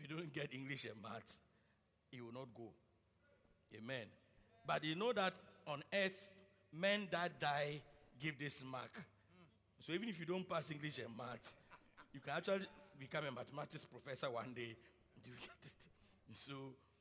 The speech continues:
but this one, this one, John, First John four nineteen. First John four nineteen. At the end of the day, all that we need to do is to love the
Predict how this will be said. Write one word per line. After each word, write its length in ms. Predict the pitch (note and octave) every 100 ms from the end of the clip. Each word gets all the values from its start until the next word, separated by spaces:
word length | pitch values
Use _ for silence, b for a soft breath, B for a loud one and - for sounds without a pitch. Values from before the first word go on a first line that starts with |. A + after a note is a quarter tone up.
| -
but 220 | C4+ D4
this 240 | B4 C5+ -
one, 220 | F#4+ F4+ E3+ - - - - - - - - _ _ _ - - -
this 220 | G#3 -
one, 280 | E3 F3 C#3 - - - - - - _ - - - -
John, 400 | G#3 G3+ G3+ G#3 - -
First 260 | A#3+ A3+ D#3
John 220 | F3 F3 E3+ -
four 180 | D3+ D#3
nineteen. 540 | C#3+ B2 A2+ C#3 A#2+ A2 - - - - - - - - - - - -
First 240 | D#3 D#3+ C#3+
John 180 | C#3 C3
four 160 | A#2+ B2
nineteen. 440 | A2+ G#2 F2+ G#2+ F2+ b b b b _ _ _ _ - C#3+
At 100 | C3+
the 80 |
end 220 | D#3+ C#4 A#3+
of 120 | D#3
the 100 | D3
day, 340 | D3+ D#3 G#2 - - - _ -
all 320 | E3+ G3 G3+ F3+
that 240 | E3+ D3
we 80 | C3
need 180 | D3+ D3+
to 80 | C3 G2+
do 120 | C3 G#2+ - - _ _
is 80 | A#2
to 80 | B2 A2 A2
love 220 | A2 A#2
the 80 | G#2+